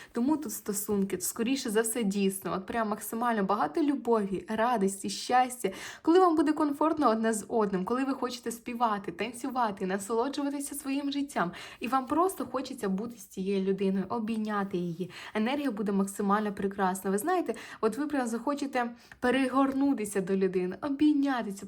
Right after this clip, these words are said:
пожимкатися там якось. <laughs> Розумієте? Ну, максимально приємно, максимально.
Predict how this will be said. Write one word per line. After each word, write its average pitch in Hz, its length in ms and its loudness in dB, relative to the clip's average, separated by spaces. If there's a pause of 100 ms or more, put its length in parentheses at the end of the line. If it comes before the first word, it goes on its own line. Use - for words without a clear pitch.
пожимкатися 311 1000 0
там 302 220 0
якось. 302 420 0 (440)
<laughs> 330 600 -2
Розумієте? 269 640 0 (220)
Ну, 285 120 -2
максимально 233 640 4
приємно, 190 500 -2
максимально. 202 760 -4